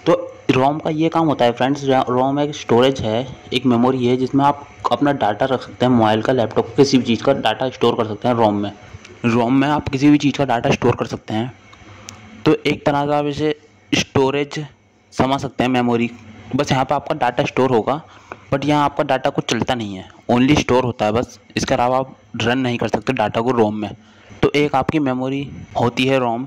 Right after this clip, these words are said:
जहाँ पर आप अपना डेटा save कर सकते हैं only, but आप वहाँ पर अपने data को run नहीं कर सकते। तो ये होता है आपका रोम, जो मोबाइलों में दी जाती है।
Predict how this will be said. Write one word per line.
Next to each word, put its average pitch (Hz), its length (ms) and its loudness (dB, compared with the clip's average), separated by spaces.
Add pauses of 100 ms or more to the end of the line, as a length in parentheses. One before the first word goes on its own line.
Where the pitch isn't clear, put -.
(120)
जहाँ 117 180 0
पर 127 80 -2
आप 131 60 0
अपना 131 220 -4
डेटा 123 320 -2 (380)
save - 320 0
कर 135 60 -2
सकते - 260 -4
हैं 117 120 2
only, 110 240 0 (540)
but 131 120 0
आप 131 140 -2
वहाँ 127 180 0
पर 143 140 0
अपने 139 220 0
data 123 240 0
को 143 120 0
run 123 180 0
नहीं 120 180 -4
कर 113 100 -2
सकते। 127 340 -4 (840)
तो 135 60 2
ये 139 100 2
होता 135 260 0
है 135 60 2
आपका 135 200 -2
रोम, 110 280 0 (480)
जो 139 140 4
मोबाइलों 131 380 2
में 143 140 -2
दी 127 180 0
जाती 117 280 0
है। 101 140 -4